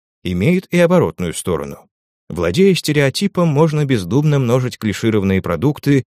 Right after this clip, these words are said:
утомляющие аудиторию своей предсказуемостью. Однако если, усвоив представление о мифологических структурах, писатель или сценарист воспроизводит их в свежих и неожиданных комбинациях, он может придать вечным мотивам новую,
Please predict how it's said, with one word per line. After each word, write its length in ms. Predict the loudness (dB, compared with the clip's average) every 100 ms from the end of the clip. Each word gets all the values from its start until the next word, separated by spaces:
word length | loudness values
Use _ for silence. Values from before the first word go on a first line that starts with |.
| -8
утомляющие 800 | -2 2 2 2 2 0 -4 -2
аудиторию 580 | -2 -2 -4 0 0 0
своей 340 | -2 -6 -4
предсказуемостью. 1040 | -8 -10 -8 -6 -2 -4 -4 -12 -14 -20 -20 _ _ _ -10
Однако 400 | -8 -4 -4 -2
если, 420 | 0 -2 -4 -8 _ -6
усвоив 440 | -4 0 2 2
представление 680 | -4 -6 -2 0 2 0 -2
о 100 | -4
мифологических 720 | -4 -4 -4 -4 -6 -10 -10
структурах, 640 | -8 -10 -6 -4 0 -2 _ _ -6
писатель 460 | -4 0 -2 -2 -4
или 160 | -4
сценарист 480 | -2 -2 -2 -2 -4
воспроизводит 640 | -10 -6 -6 -2 -2 -2 -6
их 160 | -8 -10 _
в 60 | -10
свежих 480 | -2 -2 -2 -4 -2
и 60 |
неожиданных 560 | 0 0 -2 -4 -6 -6
комбинациях, 800 | -6 -4 0 -2 -2 -10 -14 _ _ _ _
он 220 | -4 -2 0
может 320 | 0 0 -2
придать 400 | -2 -2 -2 -2
вечным 400 | -2 -2 -4 -4
мотивам 540 | -6 -4 -2 0 -2 -4 -12
новую, 560 | -4 2 2 2 0